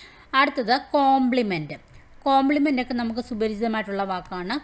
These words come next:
കോംപ്ലിമെന്റ്. കോംപ്ലിമെന്റ് എന്ന് പറഞ്ഞാൽ എന്താണെന്നറിയോ? പ്രശംസയാണ്. പ്രശംസ. കോംപ്ലിമെന്റ് എന്ന് പറഞ്ഞാൽ പ്രശംസയാണ്. ഇനി പരീക്ഷയിൽ, ഏഹ്, പലവട്ടം ചോദിച്ചിട്ടുള്ളൊരു ക്വസ്റ്റ്യനാണ് ഫോർബിഡൻ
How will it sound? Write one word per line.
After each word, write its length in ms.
കോംപ്ലിമെന്റ്. 960
കോംപ്ലിമെന്റ് 760
എന്ന് 160
പറഞ്ഞാൽ 320
എന്താണെന്നറിയോ? 540
പ്രശംസയാണ്. 1080
പ്രശംസ. 580
കോംപ്ലിമെന്റ് 580
എന്ന് 160
പറഞ്ഞാൽ 320
പ്രശംസയാണ്. 1040
ഇനി 120
പരീക്ഷയിൽ, 640
ഏഹ്, 500
പലവട്ടം 360
ചോദിച്ചിട്ടുള്ളൊരു 480
ക്വസ്റ്റ്യനാണ് 460
ഫോർബിഡൻ 920